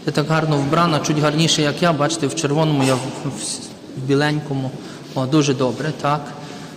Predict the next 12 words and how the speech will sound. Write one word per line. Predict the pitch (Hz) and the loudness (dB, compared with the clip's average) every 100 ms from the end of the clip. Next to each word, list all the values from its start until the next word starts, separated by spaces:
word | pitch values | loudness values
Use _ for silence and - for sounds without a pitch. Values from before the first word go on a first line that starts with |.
| - | -8
Вся | - 151 | 0 2
молодіж | 139 135 135 135 - | 4 4 4 2 2
тут. | 170 175 170 - - - - - - - - - | 4 4 2 -6 -10 -12 -14 -14 -16 -16 -14 -6
Добре, | 135 127 135 | -4 -2 -2
півчі | 131 165 160 160 156 | 2 4 4 4 4
йдуть, | 147 175 175 147 | 6 6 4 2
йдуть. | 139 127 117 - 131 | 2 2 2 -8 -4
Молодці. | 135 139 - 135 120 - - - - - | -2 -2 -2 -2 -2 -6 -12 -12 -12 -4
А, | 151 | 0
діти, | 139 147 147 | 4 4 2
скоренько, | - 170 160 135 131 | 2 2 2 2 0
біжіть. | 131 143 135 113 | 2 4 4 2